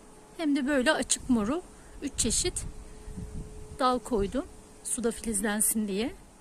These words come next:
Bahçemizi de bu arada komşumuz sağ olsun yine, e, biçmiş otları. Kendi koyunları var. Hem koyunları faydalanıyor,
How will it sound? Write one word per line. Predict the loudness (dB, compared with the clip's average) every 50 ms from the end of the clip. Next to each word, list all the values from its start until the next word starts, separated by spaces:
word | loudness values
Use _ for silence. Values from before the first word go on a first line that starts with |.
| -20 -20 -20 -20 -20 -20 -20 -20 -20 -20 -20 -20 -20 -20 -20 -20 -20 -20 -18 -18 -18 -18 -18 -16 -14 -14 -14 -14 -14 -18 -18 -18 -18 -18 -18 -16 -16 -16 -16 -18 -18 -20 -16 -10 -8 -8 -8 -8 -8 -10 -10 -12 -8 -2 0
Bahçemizi | 0 0 0 2 4 4 4 4 4 4
de | 4 4 6
bu | 6 6
arada | 6 6 6 6 4 4 2 2 0 0 0 -2 0
komşumuz | 6 6 8 8 8 6 6 6 6 6
sağ | 4 6 6 8 8 8
olsun | 6 6 4 6
yine, | 8 10 10 10 10 8 6 2 -4 -14 -20 -20 -20 -18 -16 -14 -12 -12 -8 -8 -8 -6
e, | -2 0 2 2 2 2 0 -2 -6 -10 -12 -4 2
biçmiş | 4 4 6 8 8 10 10 10 10 8 6 6 4 0 0
otları. | 0 0 0 2 2 2 4 4 4 2 2 -2 -8 -6 -6 -6 -6 -6 -8 -6 2
Kendi | 4 6 8 8 6
koyunları | 6 8 10 12 12 12 12 10 8 8 6
var. | 4 4 2 0 -2 -8 -10 -10 -12 -14 -14 -16 -16 -16 -18 -18 -18 -18 -14 -14 -12 -12 -12 -14 -14 -16 -16 -16 -14 -12 -8 -6 -6 -6 -4 0
Hem | 2 2 2
koyunları | 4 4 6 8 8 8 8 6 4
faydalanıyor, | 4 4 4 4 4 2 2 2 2 4 4 2 2